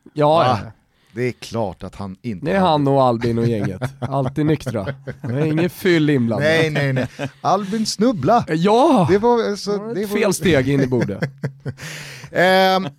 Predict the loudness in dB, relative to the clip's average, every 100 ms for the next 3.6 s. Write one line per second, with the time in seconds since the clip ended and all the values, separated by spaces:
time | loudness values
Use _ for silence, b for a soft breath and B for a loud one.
0 | -2 2 2 2 2 0 -2 0 2 2
1 | 0 -2 0 0 0 -4 -4 -2 -4 -2
2 | 2 2 2 0 -2 -4 -4 -2 -4 -2
3 | 0 0 0 -4 -4